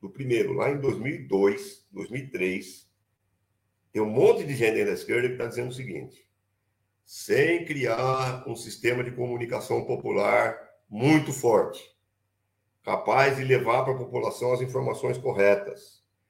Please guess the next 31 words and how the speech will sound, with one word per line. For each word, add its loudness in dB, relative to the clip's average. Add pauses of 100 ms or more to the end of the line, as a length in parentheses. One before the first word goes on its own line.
(260)
capaz 2
de 0
organizar 0
os -2
jovens 0
em -6
centros -2
de -18
periferia, -4
onde -4
eles -10
possam -6
se -20
comunicar -6 (240)
com -12
uma -2
informação -2
correta, 2 (640)
uma, 0 (140)
uma -8
informação 0
capaz 0
de -4
competir -4
com -2
os -4
grandes 0
veículos, -4 (240)
eh, 0
do -10
capital. 0